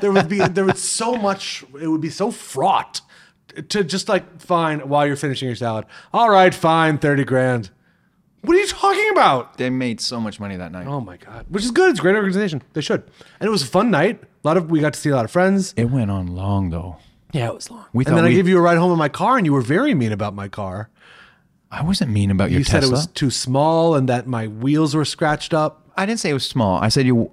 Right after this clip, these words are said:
Speaker 2: you curbed your wheels a
Speaker 1: I
Speaker 2: lot.
Speaker 1: did curb my wheels a lot.
Speaker 2: And that bothers me.
Speaker 1: I, that you made that clear.
Speaker 2: Yeah.
Speaker 1: Okay. But now
Speaker 2: That's not being mean.
Speaker 1: but now that you've seen the full picture, now picture this. So I drive an electric car that's white,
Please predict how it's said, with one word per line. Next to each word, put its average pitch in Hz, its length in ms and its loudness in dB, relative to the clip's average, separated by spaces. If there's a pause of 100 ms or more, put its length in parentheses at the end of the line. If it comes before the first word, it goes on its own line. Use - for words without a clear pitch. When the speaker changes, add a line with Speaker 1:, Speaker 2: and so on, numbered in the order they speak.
Speaker 2:
you 120 160 2
curbed 147 380 2
your 117 80 4
wheels 117 280 2
a 104 40 0
Speaker 1:
I 95 60 2
Speaker 2:
lot. 90 260 2
Speaker 1:
did - 80 -18
curb 107 160 -8
my 107 60 -6
wheels 107 340 -8
a - 80 -14
lot. - 280 -12 (400)
Speaker 2:
And 110 140 0
that 143 140 2
bothers 151 360 4
me. 80 200 -2 (200)
Speaker 1:
I, 127 120 -6
that 113 220 -10
you 110 120 -8
made 117 160 -2
that 127 160 -4
clear. 190 320 -2 (140)
Speaker 2:
Yeah. 160 240 0 (1500)
Speaker 1:
Okay. 156 380 -2 (480)
But 175 140 2
now 165 180 4
Speaker 2:
That's 165 140 2
not 247 100 2
being 170 160 4
mean. 127 120 4
Speaker 1:
but - 80 6
now 180 180 4
that 202 120 2
you've 170 140 0
seen 185 200 2
the 156 80 2
full 147 160 0
picture, 160 360 -2
now 104 140 -2
picture 120 300 -6
this. 127 200 -4
So 120 140 -2
I 117 120 2
drive 120 300 -2
an 117 80 -2
electric 110 360 -6
car 98 200 -4
that's 98 200 -10
white, - 300 -18